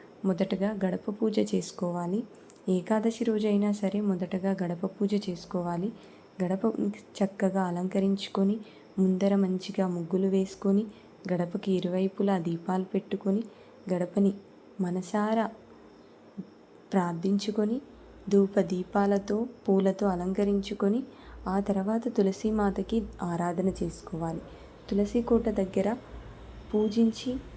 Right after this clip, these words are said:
అలంకరించి, పూలతో దీపం పెట్టి, ధూపం వేసి, అన్నీ తులసీమాతకి కూడా చక్కగా పూజను చేసుకొని, ఆ తులసీమాతను, ఈ గడప తల్లిని ఇద్దరిని ఆరాధించిన తర్వాత మాత్రమే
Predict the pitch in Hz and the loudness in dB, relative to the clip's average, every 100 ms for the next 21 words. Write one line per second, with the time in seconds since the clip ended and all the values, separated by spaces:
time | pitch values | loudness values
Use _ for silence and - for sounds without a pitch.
0 | - 185 185 196 214 214 214 208 226 233 | -6 -2 0 2 2 2 0 -2 -2 -2
1 | - 190 180 190 190 214 233 - - - | -2 -4 0 0 0 -4 -6 -12 -20 -20
2 | - - 190 190 196 220 226 226 208 233 | -20 -6 2 2 2 0 2 0 0 -2
3 | 220 190 175 - 202 208 208 202 - 233 | 0 0 -2 0 0 2 2 0 -4 -6
4 | - - - - - - 185 196 226 269 | -8 -20 -20 -20 -20 -12 -4 0 2 4
5 | 302 247 - - - - - - - 196 | 4 4 -2 -18 -20 -20 -20 -14 -4 0
6 | 196 220 220 214 208 220 214 208 196 185 | 0 0 0 0 0 -2 -2 -4 -2 0
7 | 196 196 196 - 220 208 226 208 180 190 | 0 0 -6 -6 -4 0 0 0 -2 0
8 | 190 185 180 170 - 196 220 269 - - | 0 -2 -4 -6 -2 0 0 -2 -12 -20
9 | - - 190 190 180 180 208 220 214 208 | -14 -2 -2 0 -4 -2 -2 0 0 0
10 | 208 240 - - - - 170 175 170 196 | -2 -2 -6 -20 -8 -4 -2 -2 0 0
11 | 196 190 185 190 226 - - - 185 180 | 0 0 2 0 -2 -8 -20 -8 -6 -4
12 | - 214 220 214 170 170 196 214 208 214 | 0 0 2 0 0 -2 0 0 0 -2
13 | 214 214 214 196 190 190 190 185 170 165 | 0 -2 -2 -2 -2 -4 -4 -4 -4 -6
14 | - 185 208 | -4 0 0